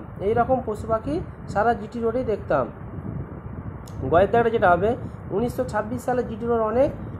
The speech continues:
চওড়া ছিল। ঘয়ের দাগ যেটা হবে যে জি-, রা-, আমরা জিটি রোড ছেড়ে রাঁচির পথ ধরলাম। আর ঘয়-, ওয়ার দাগ যেটা উত্তরটা হবে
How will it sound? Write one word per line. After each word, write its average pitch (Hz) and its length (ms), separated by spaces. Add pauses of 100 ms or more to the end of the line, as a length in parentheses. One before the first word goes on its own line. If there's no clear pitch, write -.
চওড়া 247 320
ছিল। 202 200 (560)
ঘয়ের 208 240
দাগ 262 140
যেটা 233 220
হবে 220 300 (400)
যে 180 140 (920)
জি-, 170 240
রা-, 147 640
আমরা 226 360 (680)
জিটি 214 280
রোড 254 260
ছেড়ে 226 380 (360)
রাঁচির 208 500 (100)
পথ 220 220 (140)
ধরলাম। 202 440 (1400)
আর 131 280 (840)
ঘয়-, 196 260
ওয়ার 226 320
দাগ 254 160
যেটা 240 200
উত্তরটা 220 420
হবে 165 220